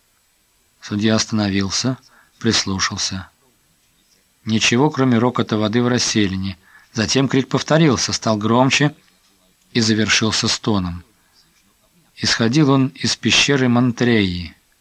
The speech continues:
Судья ступил на деревянные мостки, ведущие к устью пещеры. Сделал полшага и вдруг замер, окаменев.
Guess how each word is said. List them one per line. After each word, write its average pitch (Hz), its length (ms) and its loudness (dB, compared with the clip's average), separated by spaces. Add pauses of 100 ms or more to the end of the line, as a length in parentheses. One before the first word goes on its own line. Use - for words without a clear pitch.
(1040)
Судья 104 400 -2
ступил 120 380 -2
на 113 100 2
деревянные 107 540 2
мостки, 101 380 -2
ведущие 107 540 0
к - 80 -8
устью 110 260 -4
пещеры. 98 640 -2 (840)
Сделал 113 340 2
полшага 139 720 2 (840)
и 104 100 -4
вдруг 107 360 -2
замер, 110 400 2
окаменев. 101 680 -2